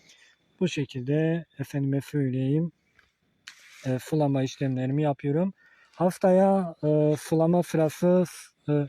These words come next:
sabaha denk gelecek. E, sabah,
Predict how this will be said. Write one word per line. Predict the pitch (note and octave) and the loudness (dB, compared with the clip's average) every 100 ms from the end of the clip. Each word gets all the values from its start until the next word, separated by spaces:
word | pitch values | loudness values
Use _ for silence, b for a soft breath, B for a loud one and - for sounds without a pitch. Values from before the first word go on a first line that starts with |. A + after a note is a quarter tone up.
| - _ | -8 _
sabaha | - - D3+ D3 E3+ E3 | -20 -4 0 2 2 2
denk | D3 C3+ - | 0 -2 -2
gelecek. | C3 B2+ E3 G3 - b b b b _ C#3+ | -2 0 0 -2 -6 b b b b _ 0
E, | C#3 C#3 | 2 0
sabah, | - D#3 E3+ E3 | 0 0 2 0